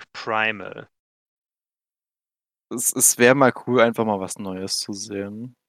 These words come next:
Speaker 2: von
Speaker 1: Es wär
Speaker 2: denen.
Speaker 1: cool,
Speaker 2: Also
Speaker 1: was
Speaker 2: kein, keine For-, also es, mach-, meinetwegen, macht, macht eine Formel, aber macht vielleicht einen Teil der Formel einfach mal wieder was anderes.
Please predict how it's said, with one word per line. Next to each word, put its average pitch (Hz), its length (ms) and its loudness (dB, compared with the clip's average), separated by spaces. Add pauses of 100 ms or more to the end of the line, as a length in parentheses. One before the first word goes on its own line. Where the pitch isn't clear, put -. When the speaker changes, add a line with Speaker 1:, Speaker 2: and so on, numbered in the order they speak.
(160)
Speaker 2:
von 101 280 -2
Speaker 1:
Es 98 120 -4
wär 101 120 -2
Speaker 2:
denen. 98 100 -8
Speaker 1:
cool, - 0 -
Speaker 2:
Also 113 160 0
Speaker 1:
was 117 80 -10
Speaker 2:
kein, 123 220 4 (480)
keine 123 300 2
For-, - 300 4
also 131 220 6 (180)
es, - 320 -2
mach-, 107 260 -14
meinetwegen, 113 480 2
macht, 110 200 -2
macht 123 220 -2
eine 113 100 -4
Formel, 127 320 6
aber 107 200 4 (320)
macht 147 300 2
vielleicht 143 440 4
einen 117 80 -8
Teil 135 260 6
der 123 120 4
Formel 120 400 2
einfach 110 300 -4
mal 101 200 -6
wieder 101 240 -2
was 98 120 -8
anderes. 98 600 -12